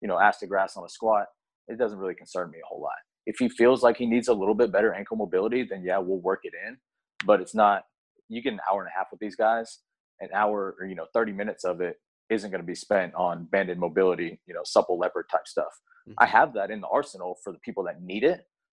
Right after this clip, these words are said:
Speaker 1: but it's not some, it's not the primary focus of the training.
Speaker 2: How do you determine if somebody needs that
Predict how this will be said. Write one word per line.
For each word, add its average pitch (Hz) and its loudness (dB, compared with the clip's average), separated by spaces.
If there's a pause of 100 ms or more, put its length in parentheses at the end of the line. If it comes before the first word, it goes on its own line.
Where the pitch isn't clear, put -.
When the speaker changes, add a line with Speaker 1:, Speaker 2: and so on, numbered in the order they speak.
Speaker 1:
but 110 2
it's 92 -6
not 104 2
some, 95 -4
it's 95 -10
not 95 0
the 85 -10
primary 87 -4 (160)
focus - -8
of - -16
the - -8
training. 73 -8 (480)
Speaker 2:
How 131 -2
do 170 -4
you 151 -4
determine 120 -8
if 104 -8
somebody 104 -8
needs 95 -12
that - -8